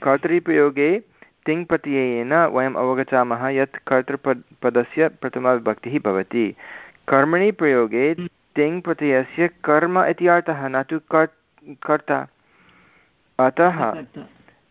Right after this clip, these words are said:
Speaker 1: अतः अत्र कर्तृकरणयोः तृतीयः इत्यस्य प्र-, अ, सूत्रस्य प्रवेशः भवति।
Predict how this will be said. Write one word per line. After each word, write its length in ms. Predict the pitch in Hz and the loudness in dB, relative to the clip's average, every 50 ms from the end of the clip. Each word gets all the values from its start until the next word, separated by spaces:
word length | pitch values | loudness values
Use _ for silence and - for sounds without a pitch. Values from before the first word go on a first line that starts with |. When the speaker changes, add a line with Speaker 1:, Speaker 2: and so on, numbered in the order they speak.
| _ _ _ _ _ _ _ _ _ _ _ - | _ _ _ _ _ _ _ _ _ _ _ 0
Speaker 1:
अतः 320 | 143 147 165 170 175 170 | 2 2 2 0 0 -2
अत्र 580 | 151 - - 160 165 - - - 214 208 214 214 | -2 0 2 2 0 0 0 0 2 2 2 0
कर्तृकरणयोः 1080 | - - - 151 156 160 - - 165 170 - 165 156 147 151 147 143 143 139 135 143 139 | 0 -2 0 0 0 0 -2 -6 -10 -8 -6 -6 -6 -6 -6 -6 -6 -4 -4 -4 -6 -8
तृतीयः 440 | - - 127 120 - 127 131 135 | -10 -10 -12 -12 -10 -8 -8 -6
इत्यस्य 560 | 131 - - 127 127 127 - - - 135 147 170 | -8 -8 -6 -6 -8 -8 -8 -8 -4 -2 -2 -2
प्र-, 400 | 160 - 135 120 113 _ - - | -4 -6 -12 -12 -12 _ -12 -8
अ, 160 | 135 117 117 | -6 -6 -6
सूत्रस्य 540 | 117 - - 135 - - 120 120 - - 143 | -6 -8 -10 -10 -8 -6 -6 -6 -4 -4 -6
प्रवेशः 600 | 135 - 135 123 123 131 131 - 147 143 147 143 | -4 -4 -2 0 2 0 0 0 -4 -2 -2 -2
भवति। 520 | 120 120 123 123 139 135 - - 110 - | 2 2 4 4 4 2 0 -4 -14 -14